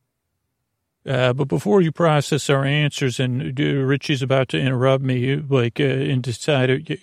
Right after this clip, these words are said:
okay, yeah, well, this is a game you're playing with us. If you'll excuse us, we're trying to meet with Jay Jiffy here. And we were about to, s-, James was about to talk about how Jay Jiffy reminds him of one of our friends,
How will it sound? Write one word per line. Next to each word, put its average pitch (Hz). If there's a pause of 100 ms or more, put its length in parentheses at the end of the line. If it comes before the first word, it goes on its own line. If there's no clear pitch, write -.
(120)
okay, 139
yeah, 135
well, 151
this 170
is 160
a 135
game 139
you're 123
playing 127
with 131
us. 127
If 147
you'll 165
excuse 214
us, 135
we're 165
trying 165
to 151
meet 147
with 131
Jay 131
Jiffy 131
here. 127 (1300)
And 135
we 147
were 143
about 139
to, -
s-, -
James 143
was 135
about 135
to -
talk 143
about 131
how 139
Jay 139
Jiffy 135
reminds 127
him 131
of 127
one 135
of 120
our 127
friends, 135